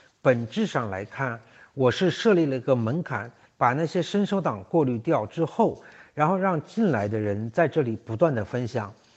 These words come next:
我相信大量人的分享，相互之间一定会擦出火花，一定会产生今天我们根本不可能去设想、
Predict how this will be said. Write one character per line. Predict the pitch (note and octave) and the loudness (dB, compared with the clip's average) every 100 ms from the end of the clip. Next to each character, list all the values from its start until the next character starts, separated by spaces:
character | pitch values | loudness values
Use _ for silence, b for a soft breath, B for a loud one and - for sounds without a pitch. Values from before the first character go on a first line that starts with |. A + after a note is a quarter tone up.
| b b b b b | b b b b b
我 | C#3 C3+ | 2 4
相 | - A3 A3+ | 4 2 2
信 | G#3+ G#3+ C#3 - _ | 0 0 -2 -8 _
大 | C4+ A#3+ F3 | 6 8 6
量 | D#3 D3+ | 4 0
人 | B2 G#2+ A2 | -2 -2 -2
的 | A#2 G#2+ | -2 -2
分 | - C#3 | 0 0
享， | C3+ - G2+ F#2+ b b | 0 -2 -4 -6 b b
相 | - - G#3+ A3 | -8 2 4 2
互 | G#3 D#3 | 0 -2
之 | A#2 C3+ | 0 -2
间 | C3 C3 | -2 -4
一 | - F3+ G#3 | 0 2 2
定 | - A3+ | 2 2
会 | D#3 D3+ | 2 0
擦 | A2+ - | 0 -2
出 | C#3 D3 B2+ | -2 -2 -4
火 | B2+ G2+ | -4 -4
花， | G#2 G2+ A2+ B B B | -4 -4 -4 B B B
一 | C3 D3 F3+ | 4 6 6
定 | A#3+ G#3 | 4 2
会 | C#3 C#3+ | 2 0
产 | - A#2 G2+ | -2 -10 -6
生 | C3+ C3+ - b b | -2 -2 -6 b b
今 | A3 A#3 | 2 2
天 | A3+ G3+ G3 | 2 0 2
我 | D3+ | 0
们 | G#2 A#2 - | 0 -6 -2
根 | - G#3 G3+ | 4 4 4
本 | D3+ A#2 | 0 -2
不 | G#2 - F3 | 0 4 2
可 | - B2 | 2 -4
能 | G2 G#2 C3 D#3 | -4 -6 -8 -8
去 | - F3 | -4 -4
设 | - A#3+ D3+ | 0 2 2
想、 | C3 | -2